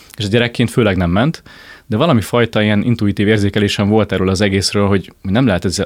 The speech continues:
ez egy végpont, ez a, amit halálnak hívunk. És ahogy figyelgettem a, a húslevest, ahogy eszem, meg tudtam figyelni magát, ugye, a kanalat, ami a kezemben van. És, ö,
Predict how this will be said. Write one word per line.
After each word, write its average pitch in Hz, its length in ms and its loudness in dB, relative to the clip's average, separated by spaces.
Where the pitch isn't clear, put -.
ez 92 120 -6
egy 92 140 -4
végpont, 87 680 -6
ez 101 160 -4
a, 98 80 0
amit 98 200 0
halálnak 90 320 0
hívunk. 90 420 -8
És - 140 -6
ahogy 120 120 2
figyelgettem 101 560 0
a, 92 220 0
a 101 80 -12
húslevest, 95 560 -2
ahogy 90 180 0
eszem, 160 420 0
meg 135 120 0
tudtam 123 220 0
figyelni 120 320 2
magát, 113 400 0
ugye, 110 220 0
a 107 180 -2
kanalat, 95 400 0
ami 104 140 2
a 101 40 0
kezemben 98 380 0
van. 76 280 -4
És, - 300 -8
ö, 117 180 0